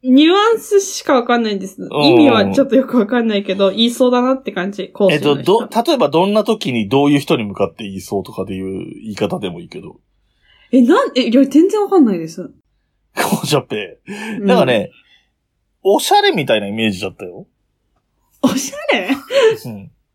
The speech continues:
Speaker 1: おしゃれ感全然ない。
Speaker 2: あ、本当？校舎っぺーなんだったかな？
Speaker 1: は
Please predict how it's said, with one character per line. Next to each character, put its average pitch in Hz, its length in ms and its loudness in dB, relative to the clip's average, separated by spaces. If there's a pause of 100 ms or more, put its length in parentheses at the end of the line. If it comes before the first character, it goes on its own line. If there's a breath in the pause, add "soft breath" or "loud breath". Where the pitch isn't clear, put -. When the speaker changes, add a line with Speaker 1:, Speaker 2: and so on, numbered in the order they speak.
Speaker 1:
お 294 160 -4
し 392 60 -10
ゃ - 20 -6
れ 554 220 -2
感 247 260 -4
全 294 240 -2
然 330 220 0
な 254 180 -2
い。 - 140 -14 (1500)
Speaker 2:
あ、 147 120 -2
本 208 340 -4
当？ 294 300 -6 (200)
校 214 300 -4
舎 185 120 -8
っ 220 100 -12
ぺ 190 120 0
ー 110 60 -2
な 127 120 -2
ん 131 40 -6
だ 101 80 -6
っ - 40 -14
た - 80 -10
か 95 140 -12
な？ 98 80 -16
Speaker 1:
は 85 120 -18